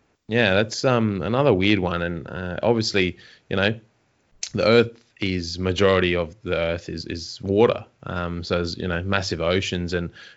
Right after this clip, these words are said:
um, again, like we said with, uh, you know, animals and stuff, like, there's so many different species in the ocean, and we're always finding different types of,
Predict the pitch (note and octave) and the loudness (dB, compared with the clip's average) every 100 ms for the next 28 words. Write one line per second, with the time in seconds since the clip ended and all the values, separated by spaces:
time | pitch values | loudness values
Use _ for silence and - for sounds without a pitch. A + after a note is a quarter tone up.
0 | - F2+ F2+ F2 F2 F2+ G#2+ G2 F2+ - | -8 -2 -2 -2 -2 0 2 2 -2 -6
1 | _ - G2 F2+ F#2 G2 E2+ F2 E2 - | _ -6 -4 -2 -2 -2 -2 -4 -8 -6
2 | F2 E2 E2+ E2 E2+ E2+ F2 A2 - F#2 | -4 -2 -4 -4 -6 -6 -8 -10 -4 0
3 | G#2+ F2+ E2+ F2 E2+ E2 E2+ F#2 - - | 0 0 -4 -6 -8 -8 -6 -6 -8 -16
4 | - F#2 F2+ - - G2 F#2+ - C#3+ D3 | -6 -2 -2 -4 -2 -2 -2 2 4 6
5 | A2 F#2 F#2+ F2 - - G2+ - F2 E2 | 4 2 -2 -6 -6 -2 -2 -2 -6 -4
6 | F2 E2 E2+ G2 G#2+ - - C#2 F2 F2+ | -4 -2 2 2 0 -4 -8 -4 -2 -2
7 | E2+ F#2 F2 G#2+ F#2+ - F#2 F#2+ G#2 F#2+ | 0 2 4 6 4 0 -2 0 0 -2
8 | E2 E2+ F2 E2 F2 F2+ - F2 E2 | -4 -8 -10 -6 -2 -2 -2 -6 -6